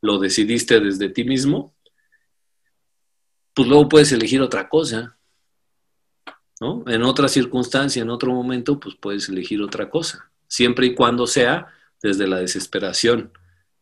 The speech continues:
que, que para él la desesperación es la libertad, pues, solo empiezas a ser libre cuando estás desesperado. Y ahí hay un punto de lo que preguntaba hace rato Melissa, ¿no? De la desgracia.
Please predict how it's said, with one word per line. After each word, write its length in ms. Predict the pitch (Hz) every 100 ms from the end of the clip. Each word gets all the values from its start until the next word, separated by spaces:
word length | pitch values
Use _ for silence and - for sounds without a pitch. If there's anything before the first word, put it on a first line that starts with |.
| _ _ _ -
que, 380 | 113 104 - -
que 120 | 117
para 300 | 120 123 131
él 200 | 160 160
la 120 | 143
desesperación 640 | 120 - 117 120 117 151
es 60 | 151
la 100 | 147
libertad, 500 | 143 143 143 165 151
pues, 460 | 147 139 - - _ _ _ _
solo 320 | - - 156 160
empiezas 320 | 156 151 -
a 160 | 156
ser 40 | 139
libre 400 | 165 151 165 214 - _ _ -
cuando 240 | 104 95
estás 300 | - 110 104
desesperado. 640 | 95 101 - 143 160 151 _ _ _ _ _ _
Y 460 | 135 170 214 - _ _ _ _
ahí 320 | 120 120 127
hay 180 | 135 135
un 160 | 139 143
punto 520 | 160 151 147 156 190 - _ _ _ _ _ _ _ -
de 80 | 117
lo 120 | 113
que 120 | 117
preguntaba 460 | 117 110 107 127 127
hace 140 | 123
rato 260 | 117 117 110
Melissa, 460 | 120 127 123 98
¿no? 200 | 92 151
De 160 | 135 95
la 480 | 92 92 92 95 92
desgracia. 720 | 101 - 117 113 - 90